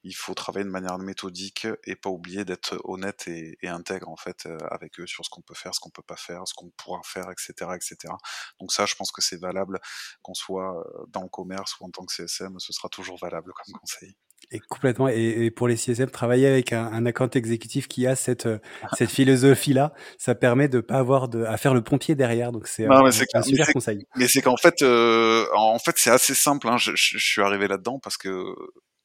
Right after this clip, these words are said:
Speaker 1: euh, avec cette logique-là de travail, parce que, que quand ça se passe, euh, ça m'est arrivé, hein, dans mes anciennes expériences professionnelles, qu'il y ait des projets qui se passent pas comme je souhaite.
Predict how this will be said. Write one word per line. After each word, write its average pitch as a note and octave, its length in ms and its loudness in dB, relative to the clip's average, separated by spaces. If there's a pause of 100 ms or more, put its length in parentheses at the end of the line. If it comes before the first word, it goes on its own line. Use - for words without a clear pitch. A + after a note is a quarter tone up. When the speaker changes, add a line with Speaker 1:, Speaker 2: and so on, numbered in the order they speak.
(100)
Speaker 1:
euh, - 140 -4 (280)
avec G#2 280 4
cette - 180 0
logique-là G#2+ 360 -4
de - 40 -8
travail, G#2+ 320 -2 (360)
parce G2+ 180 -2
que, G#2 80 -6
que G2 180 -10
quand - 240 -10
ça A2 80 0
se - 80 -2
passe, - 300 -6
euh, F#2 320 -8
ça - 280 -4
m'est F#2+ 80 0
arrivé, A2 300 4
hein, B2 160 4
dans G#2+ 100 -4
mes G2 120 -8
anciennes G2 420 -6
expériences F#2+ 400 -6 (160)
professionnelles, G#2 480 -6
qu'il G2+ 160 -12
y - 20 -10
ait F#2+ 60 -6
des - 0 -
projets G2 280 -8
qui - 120 -8
se - 60 -6
passent - 160 -8
pas F2+ 360 -4 (160)
comme F#2+ 180 -16
je G2 80 -10
souhaite. - 340 -6